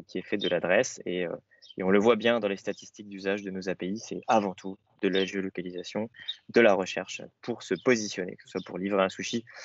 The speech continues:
ou pour, euh, amener la fibre optique, c'est souvent, euh, ça qui est fait avant tout.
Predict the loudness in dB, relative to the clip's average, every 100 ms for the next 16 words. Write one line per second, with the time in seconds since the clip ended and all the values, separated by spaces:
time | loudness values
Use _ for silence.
0 | -20 _ -6 0 2 4 2 2 -2 -2
1 | 0 2 0 -2 -4 -2 -4 -2 -8 -2
2 | 0 2 0 -6 -10 -14 -2 0 0 _
3 | -16 -14 -8 -8 -8 _ _ 0 0 -8